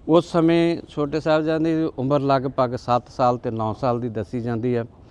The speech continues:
ਜਦੋਂ ਅਨੇਕਾਂ ਪ੍ਰਕਾਰ ਦੇ ਲਾਲਚ ਦਿੱਤੇ ਤੇ ਉਹਨਾਂ ਨੂੰ ਇਸ ਮਾਰਗ ਤੋਂ ਪਿੱਛੇ ਹਟਾਉਣ ਵਾਸਤੇ ਅਨੇਕਾਂ ਲਾਲਚ ਦੇ ਕਰਕੇ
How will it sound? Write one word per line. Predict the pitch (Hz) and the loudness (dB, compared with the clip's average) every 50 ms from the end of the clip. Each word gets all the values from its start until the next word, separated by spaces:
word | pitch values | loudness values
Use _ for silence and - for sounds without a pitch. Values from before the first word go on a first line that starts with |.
| - - - - - - - - 107 | -20 -20 -20 -20 -20 -14 -10 -4 2
ਜਦੋਂ | 117 131 135 143 151 160 147 | 2 4 4 4 2 2 2
ਅਨੇਕਾਂ | 151 143 156 147 - 180 175 175 175 170 | 2 2 2 0 0 0 0 0 0 -2
ਪ੍ਰਕਾਰ | 170 - - 160 143 - 151 139 131 131 131 | -4 -4 -6 -6 -4 0 2 4 4 4 4
ਦੇ | 123 127 143 143 | 2 0 0 0
ਲਾਲਚ | 135 123 117 117 117 113 - | 2 2 2 2 2 0 -4
ਦਿੱਤੇ | 143 123 135 131 - - - 143 139 135 135 - - - - - - - - - | -4 -4 -4 -6 -4 -2 0 0 2 0 -2 -6 -12 -20 -20 -20 -20 -14 -4 -2
ਤੇ | 143 | 0
ਉਹਨਾਂ | 147 143 135 147 151 147 143 | 2 2 4 4 4 4 4
ਨੂੰ | 139 135 135 131 135 135 - - - - - - - - - | 2 2 0 0 -2 -4 -8 -14 -20 -20 -20 -20 -20 -6 0
ਇਸ | 160 151 160 156 - - - 180 170 170 170 | 4 6 6 6 4 2 2 4 4 4 4
ਮਾਰਗ | 147 143 131 123 120 120 123 127 139 143 | 4 2 4 6 8 8 8 8 6 4
ਤੋਂ | 135 156 147 - 151 151 151 | 2 -2 -4 -2 -2 -2 -2
ਪਿੱਛੇ | 139 - 151 - - 160 151 | -2 -4 -6 -2 0 0 0
ਹਟਾਉਣ | 143 151 139 - 151 143 123 113 | 0 0 -2 -2 -2 -2 -2 0
ਵਾਸਤੇ | 107 117 120 120 107 - - 147 139 - - - 139 | 0 2 2 2 0 -2 -4 -4 -4 -4 -4 -4 -2
ਅਨੇਕਾਂ | 123 143 143 - - 160 151 | 0 0 -2 -2 0 0 2
ਲਾਲਚ | 147 131 117 117 117 117 127 | 4 4 4 4 4 2 -2
ਦੇ | 113 120 123 120 | -2 -2 -2 -2
ਕਰਕੇ | - - 131 123 120 - - 135 131 | 0 0 0 0 0 0 0 0 0